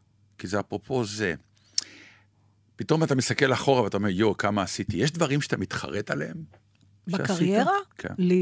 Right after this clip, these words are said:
Speaker 2: יש, לא רק שאני מתחרטת, שהייתי מוכנה לקנות את כל הקלטות של הסדרה הזאת ולגנוז אותם.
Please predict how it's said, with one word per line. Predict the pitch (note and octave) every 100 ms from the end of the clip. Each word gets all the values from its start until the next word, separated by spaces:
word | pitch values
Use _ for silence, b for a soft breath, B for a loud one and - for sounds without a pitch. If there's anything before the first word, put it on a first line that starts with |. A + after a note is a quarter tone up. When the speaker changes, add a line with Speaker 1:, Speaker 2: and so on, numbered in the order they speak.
| E3+
Speaker 2:
יש, | F3 - A#3
לא | F#3+ F#3
רק | F#3+ G#3
שאני | A3
מתחרטת, | G3+ - G3 A3 A3+
שהייתי | G3 E3+
מוכנה | G3+ G3+ G3
לקנות | G#3 G3+ G3
את | G#3
כל | - G#3
הקלטות | G#3 G3+ F3+ - G3+
של | A3 F#3
הסדרה | E3+ F#3+ F3 F#3
הזאת | G#3+ A#3+ - B B F#3+
ולגנוז | F#3 E3 F#3+ G3 F3
אותם. | - F3